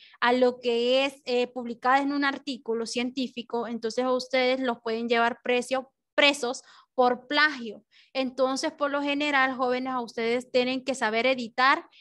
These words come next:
el autor y de dónde están tomando esta fuente de información, ¿sí? Eso lo vamos a hacer con el marco teórico. Y ahorita les quiero enseñar con el marco, con el planteamiento del problema,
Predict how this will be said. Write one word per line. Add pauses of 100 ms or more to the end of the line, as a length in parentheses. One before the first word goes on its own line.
(120)
el
autor (280)
y
de
dónde
están
tomando
esta
fuente
de
información,
¿sí? (1120)
Eso
lo
vamos
a
hacer
con
el
marco
teórico.
Y
ahorita
les
quiero
enseñar
con
el
marco,
con
el
planteamiento
del
problema,